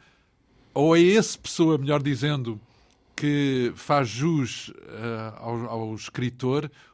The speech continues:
uma pessoa, portanto, vergada pelas,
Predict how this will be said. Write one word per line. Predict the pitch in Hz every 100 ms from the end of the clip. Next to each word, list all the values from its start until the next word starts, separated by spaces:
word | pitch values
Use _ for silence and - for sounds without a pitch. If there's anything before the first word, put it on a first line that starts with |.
| _
uma | 117 123
pessoa, | - - 131
portanto, | 120 - 123 117 - - - _ _ _ _ _ -
vergada | 104 120 139 131 110 101 98 -
pelas, | 117 107 - -